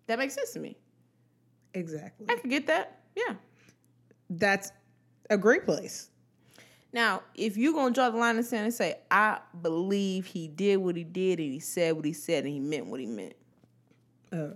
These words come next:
Speaker 2: 'cause, uh, believers.
Speaker 1: All right,
Speaker 2: For believers.
Speaker 1: believers.
Speaker 2: All
Speaker 1: That's
Speaker 2: right.
Speaker 1: what we said we believe.
Speaker 2: Mm-hmm.
Speaker 1: Well, then guess what we get to do? Believe it.
Speaker 2: All right.
Speaker 1: <laughs> And just
Speaker 2: And
Speaker 1: walk
Speaker 2: walk it
Speaker 1: in
Speaker 2: out.
Speaker 1: it.
Speaker 2: Now, so what is the, so speaking of extremes,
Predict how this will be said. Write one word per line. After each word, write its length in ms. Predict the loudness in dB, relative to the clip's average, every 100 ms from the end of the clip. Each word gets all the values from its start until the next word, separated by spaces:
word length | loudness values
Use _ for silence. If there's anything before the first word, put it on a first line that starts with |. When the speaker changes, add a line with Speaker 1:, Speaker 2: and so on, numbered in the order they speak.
| -8
Speaker 2:
'cause, 200 | -8 -8 -12 -12
uh, 100 | -12
believers. 500 | -6 -6 -4 -8 -12 _ _ _ _
Speaker 1:
All 180 | -2 2
right, 260 | 4 4 4
Speaker 2:
For 40 |
believers. 600 | 0 0 2 0 -4 -8
Speaker 1:
believers. 20 | -14 -8
Speaker 2:
All 60 | -2
Speaker 1:
That's 200 | 0 0
Speaker 2:
right. 60 |
Speaker 1:
what 80 | -4
we 100 | -4
said 280 | 0 2 4
we 140 | 2
believe. 520 | 0 -2 0 -4 -6 -14 _ _ -10
Speaker 2:
Mm-hmm. 220 | -6 -4
Speaker 1:
Well, 80 | -4
then 140 | -6 0
guess 280 | 2 2
what 140 | 2 0
we 100 | 0
get 180 | -2 -4
to 80 |
do? 260 | -6 -8 -8 -14 _ _ _ _ -10 -2
Believe 420 | -2 -2 -4 -8
it. 140 | -10
Speaker 2:
All 320 | -10 -6 2 4 6 8 12
right. 560 | 12 12 8 4 -2 -6
Speaker 1:
<laughs> 40 |
And 160 | -4 -2
just 220 | -4 -2
Speaker 2:
And 100 | 6
Speaker 1:
walk 100 | 10
Speaker 2:
walk 180 | 10 10
it 40 | 6
Speaker 1:
in 60 |
Speaker 2:
out. 180 | 4 2 -6 -18 -12
Speaker 1:
it. 80 | -12 -12 _ _ _
Speaker 2:
Now, 600 | 8 10 12 10 8 4 -2 -20 -20
so 220 | 2 6
what 280 | 8 10 8
is 200 | 8 6
the, 640 | 8 10 10 10 8 6 2 -6 -20 _ -8 -8 -10 -18
so 140 | 0 2
speaking 260 | 6 6
of 100 | 4
extremes, 640 | 2 2 0 0 -2 -6